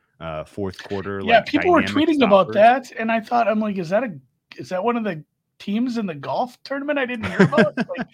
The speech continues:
Speaker 1: Herb,
Speaker 2: I'm not even sure who
Speaker 1: no,
Speaker 2: these
Speaker 1: yeah.
Speaker 2: people are.
Speaker 1: Herb and Jose
Speaker 2: Herb
Speaker 1: are,
Speaker 2: Jones sounds like
Speaker 1: they're
Speaker 2: a golfer.
Speaker 1: playing out of their mind. Now, granted, this is, like, coming off of them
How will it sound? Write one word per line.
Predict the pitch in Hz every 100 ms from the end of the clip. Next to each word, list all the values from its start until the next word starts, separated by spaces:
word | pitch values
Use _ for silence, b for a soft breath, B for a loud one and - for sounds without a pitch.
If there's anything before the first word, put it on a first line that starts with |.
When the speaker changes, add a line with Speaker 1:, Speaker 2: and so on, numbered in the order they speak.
| B B
Speaker 1:
Herb, | 135
Speaker 2:
I'm | 190
not | 302
even | 247
sure | - 294
who | 262
Speaker 1:
no, |
Speaker 2:
these | 233
Speaker 1:
yeah. | 196 226
Speaker 2:
people | 190 196
are. | 277 208
Speaker 1:
Herb | 131 170 180
and |
Jose | 147 165 151 139 156 180
Speaker 2:
Herb | -
Speaker 1:
are, | 113 247 320
Speaker 2:
Jones | 101 262 240
sounds | - 220
like | 202
Speaker 1:
they're | 127
Speaker 2:
a |
golfer. | 131 107
Speaker 1:
playing | 208 196 -
out | 175
of | 196
their | 196
mind. | 202 131
Now, | 135 127
granted, | 156 175 147 107 b b _
this | 120 139
is, | 160 127
like, | 123 101 -
coming | 120 113 107
off | 98 98
of | 95 87 78 80
them | 90 87 82